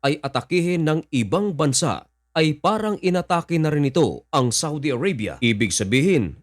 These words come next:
automatic na kung sino man sa kanila ang atakihin ng ibang bansa ay magpapadala agad ng tulong ang Pakistan sa Saudi Arabia at Saudi Arabia sa Pakistan.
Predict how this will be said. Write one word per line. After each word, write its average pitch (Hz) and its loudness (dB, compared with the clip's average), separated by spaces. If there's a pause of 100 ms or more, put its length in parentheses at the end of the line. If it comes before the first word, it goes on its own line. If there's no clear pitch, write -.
(120)
automatic 117 -2 (120)
na 139 -2
kung 165 0
sino 226 -2
man 226 0
sa 196 -6
kanila 175 -2
ang 165 -4
atakihin 156 -2
ng 156 -2
ibang 135 0
bansa 123 -2 (140)
ay 156 4
magpapadala 165 0
agad 143 0
ng 147 2
tulong 156 2
ang 139 2
Pakistan 139 0
sa 127 -2
Saudi 127 -2
Arabia 165 -2
at 147 -4
Saudi 143 0
Arabia 185 0
sa 208 -4
Pakistan. 151 -4